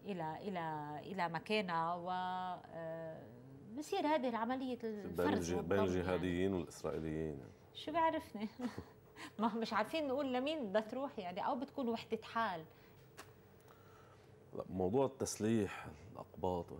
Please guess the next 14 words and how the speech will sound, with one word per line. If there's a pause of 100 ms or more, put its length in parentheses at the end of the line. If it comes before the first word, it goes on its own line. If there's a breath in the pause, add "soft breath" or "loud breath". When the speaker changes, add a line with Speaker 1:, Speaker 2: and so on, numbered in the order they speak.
(380)
Speaker 2:
بالآخر
في
مناطق
بمصر (580)
واضح
إنه، (220)
يعني، (480 loud breath)
طبيعتها، (180)
طبيعة (200)
العلاقات
الاجتماعية (300)
بين
أهلها، (680 loud breath)
آه،